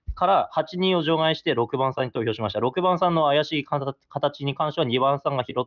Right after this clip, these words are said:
ていたのと同様、二、三ラインあって、八を釣りをしてたっていう盤面の整理が全く分からなかったから、だから六番さんに入れたんですけどね。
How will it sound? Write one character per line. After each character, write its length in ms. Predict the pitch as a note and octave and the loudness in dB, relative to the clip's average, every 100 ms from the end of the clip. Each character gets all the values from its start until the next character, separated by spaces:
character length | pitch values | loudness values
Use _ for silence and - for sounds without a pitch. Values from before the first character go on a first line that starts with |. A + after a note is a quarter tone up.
| - | -2
て 100 | C#3 | 0
い 60 | |
た 80 | B2+ | 0
の 120 | G2+ | 0
と 100 | - | -2
同 260 | F2+ G#2 G#2+ | -2 0 0
様、 220 | G2+ G#2 | -2 -4
二、 240 | A#2 D#3+ | -2 0
三 300 | D#3+ D3+ C#3 | 0 0 2
ラ 100 | B2 | 2
イ 100 | C3 | 2
ン 80 | C3 | 2
あ 40 | C3 | -2
っ 40 | |
て、 80 | - | -2
八 200 | A2+ A#2 | -6 -6
を 60 | |
釣 180 | G#2+ A2+ | -10 -6
り 80 | B2+ | -4
を 40 | |
し 40 | A#2+ | -2
て 100 | - | 0
た 80 | C3 | -2
っ 80 | |
て 80 | - | -2
い 60 | G#2+ | -6
う 40 | |
盤 220 | F#2+ B2 | -2 -2
面 240 | D3 D#3 A2 | -2 -6 -8
の 60 | |
整 220 | G2 C#3+ C#3 | -4 -2 -2
理 80 | |
が 80 | G2+ G2+ A2 _ | -4 -4 -4 _
全 120 | D#3 | -6
く 80 | - | -2
分 120 | C3+ | -2
か 100 | C#3 | -2
ら 60 | C3+ | -4
な 80 | A#2 | -4
か 100 | - | -10
っ 40 | _ | _
た 80 | - | -10
か 80 | - | -6
ら、 140 | - _ - - _ | -6 _ -20 -20 _
だ 140 | D3+ | 0
か 100 | F3+ | 4
ら 80 | D#3 | 4
六 240 | A#2+ A#2 B2+ | 2 0 -2
番 160 | A#2+ | -2
さ 100 | - | 0
ん 80 | A#2 | -2
に 80 | A2+ | -2
入 140 | - | -2
れ 100 | A#2+ | -2
た 140 | B2 B2 | 0 -4
ん 120 | G2+ | -4
で 100 | F2+ | -10
す 80 | - | -14
け 100 | F#2+ | -14
ど 100 | F#2 | -14
ね。 140 | A2 | -14